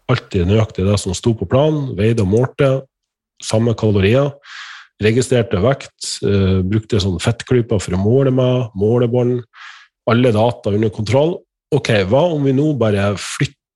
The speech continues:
måltidene litt? Hva om vi slutter å spise en kveldsmat og heller sørger for å ha en større frokost? Hva skjer da? Jo, ved samme kalorier så begynte en person å gå ned i fettprosent.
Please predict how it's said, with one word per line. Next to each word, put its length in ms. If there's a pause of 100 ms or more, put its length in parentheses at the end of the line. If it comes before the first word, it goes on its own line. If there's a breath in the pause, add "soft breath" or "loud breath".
(180)
måltidene 540
litt? 260
Hva 240
om 120 (520)
vi 560
slutter 480
å 60
spise 760
en 140
kveldsmat 600 (100)
og 80
heller 240 (240)
sørger 380
for 160
å 80
ha 160
en 100
større 300
frokost? 720
Hva 180
skjer 240
da? 220 (720 loud breath)
Jo, 260
ved 160
samme 400
kalorier 480
så 160
begynte 300
en 100
person 320
å 60
gå 160
ned 100
i 80
fettprosent. 640